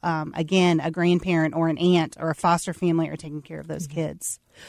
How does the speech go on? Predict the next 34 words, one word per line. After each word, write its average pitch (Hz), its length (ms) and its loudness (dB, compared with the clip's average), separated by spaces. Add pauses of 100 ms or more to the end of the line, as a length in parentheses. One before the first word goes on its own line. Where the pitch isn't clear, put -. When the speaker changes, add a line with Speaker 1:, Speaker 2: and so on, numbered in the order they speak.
(120)
Speaker 2:
With 214 200 6
reference 214 460 8
to 165 100 6
mothers 165 340 6
in 143 120 4
prison, 151 360 4
I 151 80 0
think 214 180 4
over 143 160 2
the 139 140 0
last 147 560 0
maybe 147 300 2
five 156 420 2
years, 151 320 4
we've 143 140 2
seen 151 200 4
an 135 120 6
increase 143 480 2
in 160 100 4
mothers 151 340 4
going 160 280 2
to 165 80 -2
prison, 170 480 -2 (340)
and 175 100 6
these 165 160 6
are 156 80 4
typically 156 460 0
for - 160 -4
drug 135 320 -2
crimes. 170 640 0
And 143 240 0
consequently, 165 520 2
Kelly's 147 380 0
right 208 260 4